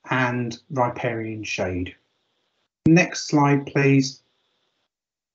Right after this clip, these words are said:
And that's the end. Thanks for listening. That's my, um, email address if you'd like to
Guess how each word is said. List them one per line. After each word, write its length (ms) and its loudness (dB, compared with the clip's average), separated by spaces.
And 200 0
that's 280 -4
the 120 6
end. 380 4
Thanks 320 -4
for 80 -6
listening. 500 2
That's 360 2
my, 600 4
um, 560 0
email 300 6
address 440 2
if 180 -10
you'd 180 -6
like 320 -4
to 340 -6